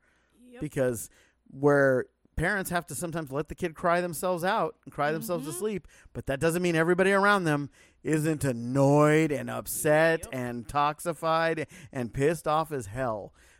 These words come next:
Speaker 2: So, yeah, if you have the ability to buy her out, get her out. Do it before the baby comes.
Speaker 1: Yep.
Speaker 2: Do it before that whole new set comes in there, because I promise that afterwards, she will have the tool to drive you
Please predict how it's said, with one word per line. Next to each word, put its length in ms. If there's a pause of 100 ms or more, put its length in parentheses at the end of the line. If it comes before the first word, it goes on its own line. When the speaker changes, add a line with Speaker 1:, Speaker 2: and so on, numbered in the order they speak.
Speaker 2:
So, 240
yeah, 340
if 240
you 140
have 240
the 80
ability 520
to 180
buy 260
her 240
out, 300 (120)
get 280
her 320
out. 280 (300)
Do 260
it 200
before 500
the 100
baby 440
comes. 720 (340)
Speaker 1:
Yep. 160 (260)
Speaker 2:
Do 260
it 100
before 440
that 260
whole 180
new 160
set 280
comes 220
in 120
there, 160 (260)
because 280
I 100
promise 500
that 200
afterwards, 880 (380)
she 320
will 160
have 200
the 80
tool 280
to 120
drive 380
you 480